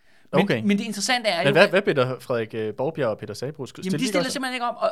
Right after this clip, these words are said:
Speaker 1: og det er jo det, der er det inter-, interessante, er, at der er ikke nogen, der ligger noget i den her formandspost.
Speaker 2: Nej.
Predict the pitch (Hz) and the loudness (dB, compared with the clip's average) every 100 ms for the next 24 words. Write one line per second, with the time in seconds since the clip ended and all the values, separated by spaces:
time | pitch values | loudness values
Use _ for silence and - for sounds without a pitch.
0 | - 190 240 233 240 214 202 180 190 - | -4 -8 -8 -2 -2 -2 -6 -8 -12 -12
1 | 180 156 202 196 175 170 - - _ _ | -14 -8 -6 -6 -6 -8 -10 -20 _ _
2 | _ 185 - 208 208 202 196 208 190 208 | _ -4 -4 -4 -6 -8 -6 -8 -6 -4
3 | 185 180 202 208 233 262 269 - 131 - | -4 -8 -10 -10 -8 -10 -12 -16 -20 -20
4 | _ _ _ _ _ _ 139 131 | _ _ _ _ _ _ -6 -6